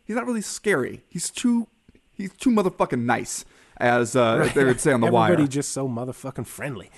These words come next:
Speaker 1: Yeah,
Speaker 2: Uh,
Speaker 1: uh, I mean, and I, I talked to him when I talked to him for the, the story we're doing, and, you know, he kind of acknowledged that, and he was saying, like, "Yeah, you know, you wanna be the baddest man on the planet, but, like, I don't know, I'm a nice guy. I don't really wanna do the, you know,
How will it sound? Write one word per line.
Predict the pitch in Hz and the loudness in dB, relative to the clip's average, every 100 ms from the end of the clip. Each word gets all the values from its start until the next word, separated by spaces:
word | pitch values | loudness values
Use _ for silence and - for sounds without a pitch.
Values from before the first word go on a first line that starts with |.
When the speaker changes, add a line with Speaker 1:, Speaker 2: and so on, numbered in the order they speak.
| - | 0
Speaker 1:
Yeah, | 175 160 143 | 2 2 0
Speaker 2:
Uh, | |
Speaker 1:
uh, | 127 131 151 - | -2 -4 -4 -4
I | 233 | 0
mean, | 233 220 | 2 2
and | - 208 | 0 -2
I, | 214 220 | -2 -2
I | 220 | -4
talked | 214 254 254 | -4 -6 -2
to | 220 | -2
him | 208 196 - 180 | -2 -4 -6 -4
when | 196 190 - | -2 -2 -4
I | 180 | -6
talked | 180 196 190 | -4 -8 -8
to | |
him | 180 | -8
for | 180 | -6
the, | 160 151 151 | -4 -6 -6
the | 156 151 | -6 -6
story | - 247 220 | -2 -2 0
we're | 170 | -2
doing, | 156 151 151 | 0 -2 -4
and, | - 156 156 151 - | -6 -6 -4 -6 -6
you | 170 | -4
know, | |
he | 147 | -4
kind | 160 175 | -2 -2
of | 147 | -2
acknowledged | 127 131 190 180 120 | -2 0 0 -2 -2
that, | 117 113 | -2 0
and | 123 | -2
he | 123 | -4
was | 123 | -4
saying, | 156 151 | -4 -4
like, | 120 123 | -4 -2
"Yeah, | 165 156 151 - _ _ | 0 0 -2 -8 _ _
you | 160 | 0
know, | 143 | 2
you | 135 | 4
wanna | 131 139 | 2 2
be | 135 | 0
the | 113 | 0
baddest | 113 117 113 - | 0 -2 -4 -6
man | 110 107 | -4 -4
on | |
the | 101 | -6
planet, | - 131 147 113 - | -6 -4 -2 -4 -4
but, | 117 - | -6 -4
like, | - - - _ _ - | -6 -6 -10 _ _ -12
I | 320 | -6
don't | 294 | -2
know, | 254 254 262 - - | 0 0 -2 -8 -4
I'm | 247 | -2
a | |
nice | 240 247 - | -2 -4 -2
guy. | 247 202 196 - _ _ - | -2 -2 -4 -8 _ _ -6
I | 214 | -4
don't | 220 | -2
really | 214 208 | 0 0
wanna | 196 190 | 2 2
do | 170 175 | 2 0
the, | - 135 | 0 -6
you | 135 | -2
know, | 143 139 | 0 0